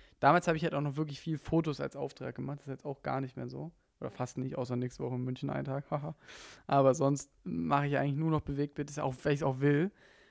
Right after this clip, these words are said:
Aber, ähm, damals hab ich auch viel Fotoaufträge gemacht. Die so, mal hier für ein Placement geshootet, dann nochmal schnell ein Video gemacht und so. Und davon, wenn du davon ein paar Monate machst,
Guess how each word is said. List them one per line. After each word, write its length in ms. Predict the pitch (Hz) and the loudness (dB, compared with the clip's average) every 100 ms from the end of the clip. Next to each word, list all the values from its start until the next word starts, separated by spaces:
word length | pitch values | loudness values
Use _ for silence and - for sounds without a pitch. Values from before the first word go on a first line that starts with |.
| _ _ | _ _
Aber, 600 | 147 131 135 135 131 131 143 | 4 6 4 2 2 2 0
ähm, 280 | 131 127 127 | 0 0 4
damals 280 | 131 143 | 6 6
hab 80 | 135 | 2
ich 60 | 135 | -4
auch 60 | 131 | -2
viel 180 | 151 | -2
Fotoaufträge 560 | 135 131 139 131 135 127 | -2 0 0 0 -2 -4
gemacht. 360 | 123 123 135 _ - | -4 -8 -10 _ -14
Die 80 | |
so, 200 | 135 - - - | -14 -14 -16 -16
mal 120 | 170 139 | -14 -14
hier 160 | 139 | -14
für 100 | 147 | -14
ein 60 | 139 | -4
Placement 400 | 170 165 156 147 | 0 0 -2 -8
geshootet, 580 | 139 156 143 143 139 - - - _ | -6 -6 -4 -2 -4 -6 -20 -20 _
dann 120 | 139 | 0
nochmal 180 | 135 139 | 2 2
schnell 180 | 135 139 | 0 -2
ein 60 | 139 | 0
Video 220 | 143 143 | 0 2
gemacht 400 | 135 131 131 131 | 2 0 -2 -2
und 120 | 135 127 | -6 -4
so. 140 | 127 | -4
Und 120 | 123 | 0
davon, 280 | 127 127 139 | 0 0 0
wenn 100 | 139 | 2
du 60 | 139 | 4
davon 220 | 135 143 | 2 0
ein 40 | |
paar 200 | - 143 | -2 0
Monate 300 | 143 147 139 | 0 2 0
machst, 320 | 127 143 - | 0 -4 -6